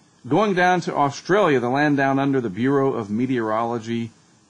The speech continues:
um, part of the Australian government, their B O M, Bureau of Meteorology, and their enso wrap-up, El Nino Southern Oscillation Update. This was issued today, and they will issue another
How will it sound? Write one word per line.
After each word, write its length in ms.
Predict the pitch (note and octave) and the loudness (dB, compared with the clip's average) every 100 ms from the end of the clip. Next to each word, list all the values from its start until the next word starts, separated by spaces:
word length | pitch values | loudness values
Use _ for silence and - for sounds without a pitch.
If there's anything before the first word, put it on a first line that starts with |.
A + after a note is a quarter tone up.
| - | -12
um, 520 | F#2 G2 F#2+ F#2 F#2 | -6 -2 -2 -2 -4
part 420 | F2 A2+ A2 G#2+ G2 | -6 -4 -4 -4 -6
of 480 | G#2 G2+ G2 F#2 | -4 -4 -4 -6
the 300 | F2+ F#2+ F#2 | -6 -4 -4
Australian 580 | F#2 G2 - B2 A#2 G2+ | -4 -8 -6 -4 -4 -4
government, 500 | F#2+ C#3 E3+ F3+ - | -2 0 0 -2 -4
their 140 | A2+ F#2+ | -6 -6
B 260 | A2+ A#2+ | -2 -2
O 140 | A2+ A2+ | 0 0
M, 240 | C3+ D#3 | -2 -2
Bureau 460 | A#2+ A2 A2 A2 G#2+ | -2 -2 -2 -4 -6
of 120 | G#2 | -8
Meteorology, 680 | G#2+ G2 F#2+ A#2+ B2 A#2 A2+ | -8 -6 -4 -2 -2 -4 -6
and 120 | G#2 | -8
their 120 | G2+ | -8
enso 520 | - F3+ G3+ - A#2+ A2 | -4 -2 -2 -2 -2 0
wrap-up, 520 | G#2+ G#2 B2+ F3+ - _ _ _ _ _ _ _ | -2 -2 -2 -2 -4 _ _ _ _ _ _ _
El 180 | B2 B2+ | -2 0
Nino 440 | C3 D3 B2+ B2 | 0 0 0 -2
Southern 360 | A2+ C3+ A#2+ A#2 | -2 -4 -4 -2
Oscillation 580 | A2 G#2+ A2+ A2+ A2 G#2+ | -4 -4 -4 -6 -6 -6
Update. 440 | G#2+ - G#2+ G#2 | -6 -6 -6 -4
This 200 | G#2+ G2+ | -8 -10
was 140 | G2 G2 | -8 -8
issued 460 | G#2 - G#2+ G2 | -8 -6 -6 -6
today, 600 | - G#2+ B2+ B2 A2 D3 - _ _ _ - | -6 -4 0 0 -2 -4 -8 _ _ _ -12
and 140 | G#2 | -6
they 80 | G2+ | -4
will 160 | G2 F#2+ | -4 -4
issue 420 | G#2 - G#2 G2+ | -6 -6 -4 -4
another 580 | F#2+ G#2 E3 C3 G2 G2 | -4 -4 -4 -2 -4 -6